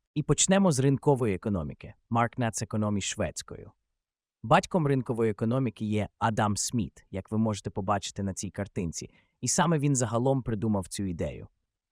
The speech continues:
Ідея полягає в тому, що покупці та продавці повинні зустрічатися на ринку, де визначається ціна, тому відносини між покупцем і продавцем регулюються попитом і пропозицією, так? Ми говорили про це в попередньому відео.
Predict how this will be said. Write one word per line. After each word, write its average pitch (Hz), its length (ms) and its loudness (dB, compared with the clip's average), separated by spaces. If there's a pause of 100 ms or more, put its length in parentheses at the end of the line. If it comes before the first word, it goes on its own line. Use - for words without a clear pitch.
(280)
Ідея 147 340 4
полягає 131 440 2
в - 80 -6
тому, 170 320 2
що - 200 -4
покупці - 540 -4
та 147 100 -2
продавці 117 560 -4
повинні 127 440 0
зустрічатися 104 800 -4
на 95 120 -2
ринку, 104 320 -2
де 98 120 -2
визначається 101 680 -2
ціна, 104 440 -2 (300)
тому 139 220 2
відносини 131 540 2
між 101 160 0
покупцем 104 580 -2
і 95 40 -2
продавцем 101 680 -2 (220)
регулюються 127 680 0
попитом 139 600 -2 (100)
і - 80 -6
пропозицією, 101 840 -6 (240)
так? 127 300 -2 (600)
Ми 131 100 2
говорили 151 400 4
про 123 160 -4
це - 140 0
в 113 40 -2
попередньому 90 640 -2
відео. 82 400 -10